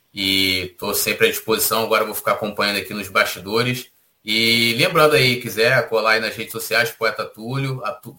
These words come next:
eu interajo mais lá no Twitter, que é a rede social que eu mais gosto, mas tô, tô permeando lá em todas, em todas as redes. Um abração, foi uma honra tá aqui, sempre à disposição.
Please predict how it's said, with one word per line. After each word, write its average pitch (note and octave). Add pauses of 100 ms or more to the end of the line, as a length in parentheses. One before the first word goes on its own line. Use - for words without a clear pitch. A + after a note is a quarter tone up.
(140)
eu G2+ (420)
interajo A#2
mais A#2+
lá A#2
no A#2+
Twitter, B2+
que A2+
é A2
a G#2
rede A2
social A2
que -
eu A2
mais A2
gosto, B2
mas B2
tô, C#3+ (720)
tô D3
permeando D#3
lá D3+
em D#3
todas, D#3
em C#3
todas D3+
as C3+
redes. C#3+
Um B2
abração, C3
foi C3
uma A#2+
honra A#2+ (400)
tá A2
aqui, G#2+
sempre G#2
à -
disposição. G#2